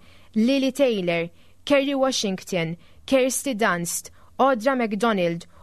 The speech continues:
u Sarah Paulson. Mill-ġdid, l-Emmy Award intrebaħ minn persuna li ħadmet karattru importanti fis-series The People versus O J Simpson,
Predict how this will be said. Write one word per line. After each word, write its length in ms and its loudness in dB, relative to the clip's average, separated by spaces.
u 120 4
Sarah 440 2
Paulson. 680 -2
Mill-ġdid, 800 0
l-Emmy 400 2
Award 480 0
intrebaħ 640 0
minn 200 2
persuna 640 0
li 180 2
ħadmet 480 0
karattru 440 -2
importanti 800 0
fis-series 720 -2
The 160 0
People 520 0
versus 500 0
O 180 2
J 280 -2
Simpson, 640 -2